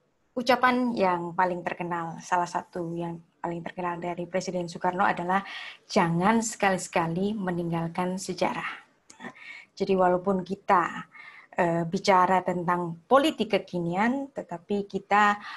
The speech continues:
harus tetap mengingat sejarah. Ya. Jas merah, jangan sekali-kali meninggalkan sejarah. Nah,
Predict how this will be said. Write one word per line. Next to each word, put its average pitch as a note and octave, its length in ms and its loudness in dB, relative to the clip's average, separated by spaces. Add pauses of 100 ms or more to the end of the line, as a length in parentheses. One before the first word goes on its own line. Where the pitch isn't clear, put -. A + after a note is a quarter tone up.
(100)
harus G3+ 560 2
tetap A3 400 2 (160)
mengingat G#3 640 4
sejarah. E3 640 0 (400)
Ya. - 160 -10 (2500)
Jas E4+ 320 4
merah, C#4 320 6 (240)
jangan F#3 480 0
sekali-kali A3 960 2 (640)
meninggalkan E3+ 960 -2 (240)
sejarah. F#3+ 880 0
Nah, - 160 -12